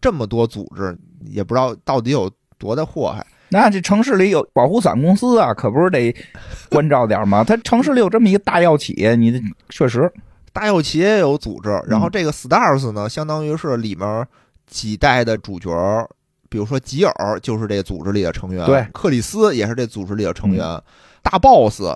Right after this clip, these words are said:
Speaker 1: 威斯克，对吧？
Speaker 2: 对。
Speaker 1: 后几代的大 boss 威斯克也是这个里面的队长，
Speaker 2: 嗯。
Speaker 1: 是 A 队的队长。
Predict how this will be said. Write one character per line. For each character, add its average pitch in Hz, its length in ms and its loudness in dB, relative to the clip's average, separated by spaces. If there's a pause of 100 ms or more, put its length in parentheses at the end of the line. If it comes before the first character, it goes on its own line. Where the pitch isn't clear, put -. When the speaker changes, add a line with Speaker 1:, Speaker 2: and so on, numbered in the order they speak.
(300)
Speaker 1:
威 214 140 -2
斯 240 140 -4
克， 226 320 0 (480)
对 127 100 -10
吧？ 113 200 4
Speaker 2:
对。 104 100 -8
Speaker 1:
后 226 260 -2
几 117 140 -4
代 113 220 2
的 104 100 2
大 117 180 -2
boss 131 380 0
威 170 140 -2
斯 196 120 -2
克 143 300 0
也 104 220 -4
是 117 360 -6
这 147 160 -2
个 123 80 -2
里 104 120 -4
面 85 100 -12
的 113 80 -6
队 185 160 -4
长， - 160 -2
Speaker 2:
嗯。 110 180 -10
Speaker 1:
是 131 200 -10
A 113 180 4
队 175 180 0
的 135 120 0
队 180 120 -2
长。 - 140 -2